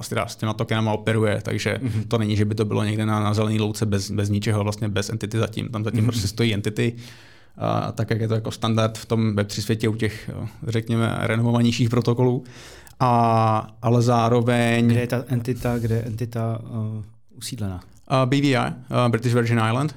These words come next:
Speaker 2: Mhm.
Speaker 1: A takže vlastně, jo, jo, je to, je to vlastně kombinace jako Panama a British Virgin Island, a jako struktury, která je navržená.
Speaker 2: Mhm.
Speaker 1: A, a ta ten protokol, a, provozuje.
Speaker 2: Mhm,
Speaker 1: No,
Speaker 2: mhm,
Speaker 1: takže,
Speaker 2: mhm.
Speaker 1: takže, a,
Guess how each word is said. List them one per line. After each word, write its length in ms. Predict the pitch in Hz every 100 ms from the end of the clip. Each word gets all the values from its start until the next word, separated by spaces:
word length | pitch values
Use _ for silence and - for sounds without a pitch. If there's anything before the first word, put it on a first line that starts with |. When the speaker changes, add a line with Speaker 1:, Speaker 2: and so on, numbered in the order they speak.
| -
Speaker 2:
Mhm. 260 | 117 107 135 131
Speaker 1:
A 340 | 117 113 117
takže 240 | 113 113 113
vlastně, 480 | 117 117 117 110 113
jo, 140 | 113 110
jo, 160 | 107 123
je 100 | 117
to, 80 | 117
je 100 | 113
to 80 |
vlastně 200 | 117 113
kombinace 460 | 117 117 113 113 120
jako 220 | 113 113
Panama 600 | 107 110 113 110 110 107 110
a 80 | 110
British 260 | 107 113
Virgin 260 | 110 117 113 107
Island, 280 | 107 107 113
a 300 | 113 104 92 120
jako 160 | 117 -
struktury, 480 | - - 110 -
která 220 | - 110 107
je 60 |
navržená. 480 | 110 110 110 107 - - -
Speaker 2:
Mhm. 240 | 135 110 117 - - - -
Speaker 1:
A, 120 | 117
a 840 | 110 104 50 - 117 113 104 104 104
ta 120 | 107
ten 140 | 110
protokol, 420 | 101 101 104 113
a, 300 | 101 113 110
provozuje. 560 | 107 113 107 107 113 123 - - -
Speaker 2:
Mhm, 220 | 123 110
Speaker 1:
No, 80 | 113
Speaker 2:
mhm, 100 | 101
Speaker 1:
takže, 140 | 113 101
Speaker 2:
mhm. 80 | 101
Speaker 1:
takže, 260 | - - - - - - - - - -
a, 120 | -